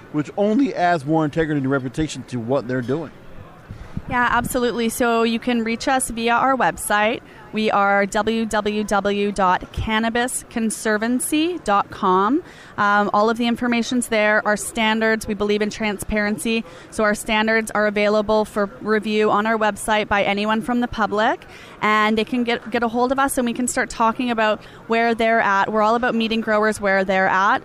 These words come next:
Speaker 2: and helping them along this journey. Uh, you know, we want you to be successful in this process, and so we're here to guide you through it. And, uh, yeah, just trying to make the world a bit of a better place.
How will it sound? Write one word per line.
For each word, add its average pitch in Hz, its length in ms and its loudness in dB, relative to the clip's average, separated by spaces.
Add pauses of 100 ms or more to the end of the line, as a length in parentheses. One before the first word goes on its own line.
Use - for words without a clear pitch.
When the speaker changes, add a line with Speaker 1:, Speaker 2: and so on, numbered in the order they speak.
(220)
Speaker 2:
and 208 120 0
helping 214 400 0
them 214 220 0
along 196 460 2
this 196 240 -2
journey. 196 560 0 (220)
Uh, 202 280 2
you 208 80 0
know, 208 120 2
we 214 160 0
want 208 280 2
you 214 300 2
to 226 180 -4
be 208 180 -2
successful 214 720 -2
in 214 120 0
this 208 160 -4
process, 262 640 0
and 220 120 -2
so 196 280 0 (260)
we're 208 140 0
here 214 200 0
to 214 100 0
guide 196 340 0
you 202 100 0
through 196 280 -2
it. 175 360 0
And, 190 380 0
uh, 185 240 4 (280)
yeah, 339 200 0
just - 360 -8 (140)
trying 233 220 -2
to 233 100 0
make 220 320 -4
the 240 100 -2
world 220 240 2
a 220 40 0
bit 208 160 -2
of 208 80 -8
a 208 40 -2
better 196 240 -4
place. - 300 -8